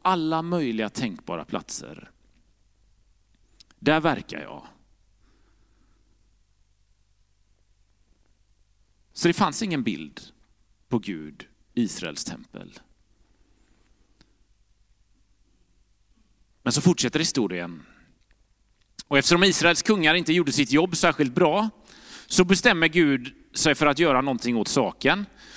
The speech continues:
Och så börjar han sända profeter till Israel, som skulle varna och liksom sträcka upp kungarna så att de kunde sköta sig lite bättre.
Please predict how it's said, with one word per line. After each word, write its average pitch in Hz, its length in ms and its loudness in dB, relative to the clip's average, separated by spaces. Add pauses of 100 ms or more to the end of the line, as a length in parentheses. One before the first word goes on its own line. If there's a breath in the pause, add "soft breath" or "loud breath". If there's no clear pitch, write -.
(140)
Och 147 80 -2
så 151 80 -2
börjar 185 140 2
han 180 80 -4
sända 180 280 0
profeter 135 720 -2
till 117 240 -2
Israel, 69 480 -6 (760 soft breath)
som 165 160 2
skulle 175 260 4
varna 156 760 2
och 196 100 2
liksom 165 260 0
sträcka - 460 0
upp - 360 -6
kungarna 135 600 2 (920 soft breath)
så - 160 2
att 135 100 2
de 131 400 0 (600)
kunde 160 220 4
sköta 135 340 0
sig 123 140 0
lite 117 200 0
bättre. 139 460 -4